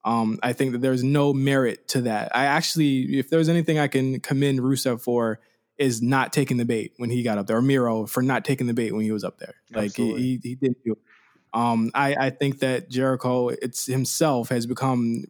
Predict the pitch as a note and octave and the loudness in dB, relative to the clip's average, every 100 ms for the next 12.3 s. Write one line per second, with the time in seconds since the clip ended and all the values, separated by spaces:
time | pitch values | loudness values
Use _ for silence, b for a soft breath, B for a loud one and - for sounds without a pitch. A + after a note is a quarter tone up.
0 | C3 D3+ F3 D3 C3 C3 B2 B2 A#2 - | -4 0 2 2 0 -2 0 0 -2 -8
1 | _ _ _ _ C#3 B2+ D#3 E3+ D#3 C#3 | _ _ _ _ -6 0 2 4 2 2
2 | B2 A#2 A#2 G#2+ A#2 A2+ B2+ C3 B2+ C3 | 0 0 -2 0 -2 0 0 0 2 0
3 | B2+ A#2 G#2+ A2 C3+ C#3+ C#3+ D3 C3+ B2+ | 0 -2 -4 -6 0 2 2 2 2 0
4 | B2 C3+ A#2+ B2 B2+ A#2 A2+ A2 - - | 0 0 2 2 2 2 0 -2 -6 -8
5 | _ C3+ B2 A2+ C#3+ D#3 D3 C#3 C3 B2+ | _ -4 -2 0 0 0 0 0 0 0
6 | B2 A#2 - A#2+ A#2 A2 - A2+ - - | 0 -2 0 0 0 -4 -8 -8 -8 -6
7 | B2+ A2+ - - E3+ E3 D#3+ D3+ C3 A#2+ | -4 -4 -4 -2 0 2 2 2 0 -2
8 | A#2 - A#2 - A#2+ A2+ A2+ A#2 A2+ A2 | -2 -2 -4 0 -2 0 0 0 -2 -6
9 | b b b _ C3+ B2+ A#2 - - - | b b b _ -6 -2 -2 -4 -8 -4
10 | E3 E3+ D#3+ C3+ - - D#3+ C#3+ C#3 - | 2 2 2 0 -2 0 2 2 0 -6
11 | - _ _ _ C#3+ C3 - D#3+ D#3+ D#3 | -20 _ _ _ -2 -2 0 2 4 4
12 | D3 D3 D3 | 2 2 0